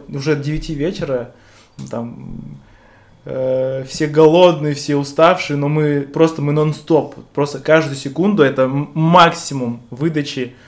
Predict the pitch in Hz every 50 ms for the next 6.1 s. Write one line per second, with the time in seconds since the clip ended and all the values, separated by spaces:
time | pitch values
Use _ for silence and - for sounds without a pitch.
0 | - _ _ 123 117 - 110 110 110 - 135 131 131 - - 139 135 139 147 156
1 | 156 151 143 135 127 123 - - - 139 139 139 139 143 143 139 139 131 131 123
2 | 120 - 107 - - - - - - - - _ - 143 147 151 147 131 131 -
3 | - - - _ _ - 147 156 156 160 160 156 151 156 151 151 151 151 147 143
4 | 139 139 143 143 139 139 135 - - - 156 139 165 160 - - 165 165 156 151
5 | 147 156 175 180 - - - - 139 139 139 139 139 127 123 123 120 120 123 -
6 | - 135